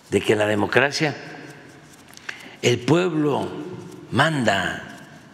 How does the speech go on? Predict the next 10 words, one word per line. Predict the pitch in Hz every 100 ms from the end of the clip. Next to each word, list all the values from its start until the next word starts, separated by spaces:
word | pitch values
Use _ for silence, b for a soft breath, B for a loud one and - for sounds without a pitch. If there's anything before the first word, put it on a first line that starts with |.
| - - - - -
el | - 117
pueblo | 143 151 139
decide. | 113 104 - 170 143 135 110 90 - - - - - - - - - - - - - - - - _ - - - _ _ _ - _ _ - - _ _ - _ _ - - _ _ _ _ - - - _ -
Y | 113
lo | 113
importante | 120 - 104 98 - 160 180 - 127
es, | - - - - - - - - - - - - - - - - - - - - - - - - - - - - - - - - -
de | 101
la | 101
democracia, | 101 107 92 139 135 113 120 143